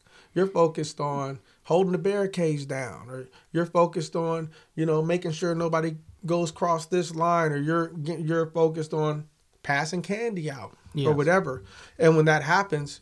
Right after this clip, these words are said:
Speaker 1: you're, you're kind of, you're in a different world. You're not in that same place to where you're thinking, you know, "Woe is me," or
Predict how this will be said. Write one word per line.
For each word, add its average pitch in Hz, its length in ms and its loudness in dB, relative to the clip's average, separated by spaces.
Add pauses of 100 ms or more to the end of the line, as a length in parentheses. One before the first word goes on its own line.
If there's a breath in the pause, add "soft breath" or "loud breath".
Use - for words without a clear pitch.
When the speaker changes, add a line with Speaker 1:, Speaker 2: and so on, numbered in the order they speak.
(100)
Speaker 1:
you're, 170 380 0
you're 156 220 -2
kind 165 280 -4
of, 151 220 -2
you're 180 180 4
in 185 60 4
a 165 40 2
different 170 300 0
world. 151 360 0
You're 156 140 2
not 160 360 2
in 147 80 -8
that 139 160 -6
same 143 320 -6
place 147 360 -4
to 131 120 -6
where 131 160 -2
you're 131 240 -2
thinking, 131 540 -6
you 127 100 -8
know, 123 160 -8
"Woe 135 280 -4
is 131 140 -6
me," 135 280 -8
or 92 220 -14